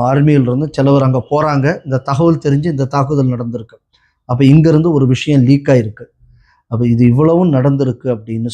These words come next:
சொன்னா, உள்ளூர்ல இருக்கிறவனுக்குள்ள உதவி இல்லாமல்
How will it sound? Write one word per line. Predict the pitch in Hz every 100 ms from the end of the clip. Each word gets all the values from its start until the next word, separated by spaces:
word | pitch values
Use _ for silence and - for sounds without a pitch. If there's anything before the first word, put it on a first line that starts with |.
| -
சொன்னா, | 101 95 117 117 _ _ _ _ _ -
உள்ளூர்ல | 123 170 208 247 262 254 240
இருக்கிறவனுக்குள்ள | 196 190 185 170 160 151 143 135 113 113 131 139 139 - _ _ _ _ _ _ _ -
உதவி | 131 160 233 240 196
இல்லாமல் | 165 165 151 165